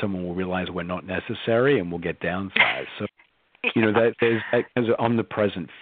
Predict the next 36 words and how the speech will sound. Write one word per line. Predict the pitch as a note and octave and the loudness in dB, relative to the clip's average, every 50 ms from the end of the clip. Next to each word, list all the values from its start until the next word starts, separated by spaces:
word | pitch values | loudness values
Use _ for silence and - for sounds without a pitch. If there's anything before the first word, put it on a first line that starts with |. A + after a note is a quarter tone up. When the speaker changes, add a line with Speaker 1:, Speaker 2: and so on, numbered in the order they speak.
| - | -4
Speaker 1:
fear | C#3 D3 D#3 C3 G2 | 0 2 2 4 2
of | F2 E2 - | 2 0 -2
all | F2 F2 E2+ | -4 -4 -4
of | E2+ E2 | -4 -8
this | E2+ - - | -10 -12 -10
kind | - E2 E2 | -12 -10 -10
of | D#2+ - - - | -12 -12 -10 -10
thing. | E2+ E2 E2 D#2+ - - - - - - - - - - | -8 -8 -8 -10 -14 -18 -20 -18 -18 -18 -18 -12 -4 0
Um, | G#2+ G#2 G#2+ G#2+ | 2 4 4 2
w- | A2+ - C3+ B2+ | 2 0 -2 -2
Speaker 2:
Yeah. | - - B2+ | 0 2 4
Speaker 1:
you | A2+ | 4
know, | A2+ A2 G#2+ A2 A2 - G#2 C#3+ C#3+ | 6 6 4 4 2 2 -2 -2 0
we | A#2 A#2 A2 - - | 2 2 2 2 2
should | - - C3+ - | 0 -2 -4 -4
take, | - C3 A#2 G#2 F#2 - - D3+ | -4 -2 -2 -2 -4 -6 -10 -8
we | C#3+ A2 G2 - - | -4 -2 0 0 0
should | - C3 A#2+ - | 0 -2 -4 -4
take, | - A2+ G#2+ G2 F2 - - | -6 -4 -4 -4 -4 -4 -10
um, | F#2 E2+ F2+ F2+ F2 E2+ E2+ E2 D#2+ - _ _ - _ - A#2+ | -10 -8 -8 -8 -10 -10 -12 -14 -16 -18 _ _ -20 _ -4 -4
technology | A#2 - F#2 F2 F2 F2+ F2 D#2+ D#2+ D#2+ | -4 -2 -2 -4 -4 -4 -4 -4 -6 -8
vacations. | D2 D#2+ D2 - - E2 E2 E2+ E2+ - - D2+ C#2 C#2 C#2+ C#2 - | -6 -8 -8 -6 -4 -2 -2 0 0 0 0 -2 -4 -8 -12 -12 -8
That's | E2 D#2+ - - - - | -8 -8 -8 -10 -10 -4
certainly | - F#2 F2+ - F2+ E2+ D#2+ D2+ - - | -4 -4 -4 -4 -6 -8 -8 -8 -8 -6
true. | E2+ D2+ C#2 C#2 C#2 - - - - - - - | -6 -6 -6 -6 -8 -10 -12 -12 -10 -8 -6 -2
But | - G2+ | -2 0
the | - A#2+ - - | 2 0 2 2
area | C#3+ F3 G3+ A3 G#3+ E3+ | 2 2 4 2 2 2
that | B2+ G#2+ - D#2 | 2 0 0 0
we | F#2 A2 B2 | 0 2 2
have | B2+ G#2+ E2+ | 2 0 0
looked | F2 E2+ D#2 - - - | -4 -6 -6 -6 -6 -8
at, | D2 C#2 C#2+ C#2+ _ _ - - - - - - - - - | -6 -6 -6 -8 _ _ -20 -20 -20 -20 -20 -20 -20 -12 -6
uh, | - F2 | -4 -4
most | E2+ F2 F2+ F#2+ A2 B2+ B2+ - | -2 0 2 2 2 2 0 -2
closely | - - G2+ F2 E2 D#2+ - - - C#2+ A1+ A#1 - | -4 -2 0 0 0 0 -4 -8 -6 -6 -6 -6 -8